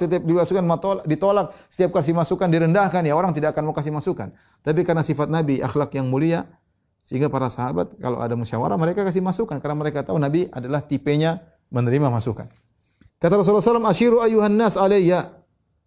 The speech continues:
Bagaimana menurut kalian, wahai para sahabatku? Kasih ide kepada aku, ya. "Atarawna an amila ila iyalihim wa dharari haula alladhina yuriduna an yasudduna anil bait.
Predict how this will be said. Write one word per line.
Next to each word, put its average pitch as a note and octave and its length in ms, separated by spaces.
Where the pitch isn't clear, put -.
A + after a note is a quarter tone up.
Bagaimana D#3 320
menurut C#3 160
kalian, C#3+ 320
wahai A#2+ 320
para A#2+ 160
sahabatku? G2+ 560
Kasih F#3+ 320
ide B2+ 160
kepada G#2+ 320
aku, - 240
ya. G#2 160
"Atarawna A#3 560
an A3+ 160
amila A#3 320
ila G3+ 400
iyalihim F#3+ 480
wa E3+ 160
dharari E3 400
haula C#3+ 400
alladhina C3+ 480
yuriduna B2+ 480
an B2 80
yasudduna B2 640
anil A#2+ 240
bait. D#3 320